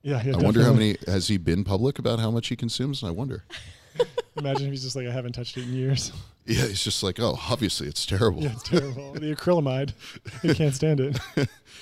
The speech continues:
Speaker 2: I mean, yeah, frankly, I would be more concerned about the sugar that's present in most of the Starbucks beverages than
Speaker 1: Yeah,
Speaker 2: the
Speaker 1: I agree.
Speaker 2: caffeine itself.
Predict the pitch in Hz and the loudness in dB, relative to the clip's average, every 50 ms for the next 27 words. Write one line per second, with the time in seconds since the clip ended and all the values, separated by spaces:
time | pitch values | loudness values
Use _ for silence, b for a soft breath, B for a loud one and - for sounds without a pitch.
0 | B B B 107 107 110 107 101 101 107 95 - 113 117 120 - 107 92 85 87 | B B B 2 4 4 4 4 4 2 2 2 2 0 2 4 4 4 6 6
1 | 85 78 85 80 80 78 78 - 80 - - 82 80 76 80 76 - 80 - - | 4 4 2 2 2 0 0 -2 -2 -2 0 0 0 0 0 -2 -2 -2 -2 0
2 | - 90 82 82 76 71 71 73 - - - 76 76 80 82 76 73 73 73 71 | 0 0 0 0 -2 -2 -4 -6 -6 -4 -4 -4 -4 -2 -4 -4 -4 -4 -4 -4
3 | - - - 76 73 - - 78 76 73 73 - - 80 78 76 73 71 76 71 | -4 -4 -4 -4 -4 -2 -2 -2 0 -2 -2 -4 -4 -4 -4 -4 -4 -6 -6 -6
4 | 69 - 127 123 120 120 - - - - 80 82 76 67 - - 73 71 - - | -6 -6 -6 -4 -4 -4 -4 -4 -2 -2 -2 -2 -2 -4 -6 -6 -6 -8 -10 -14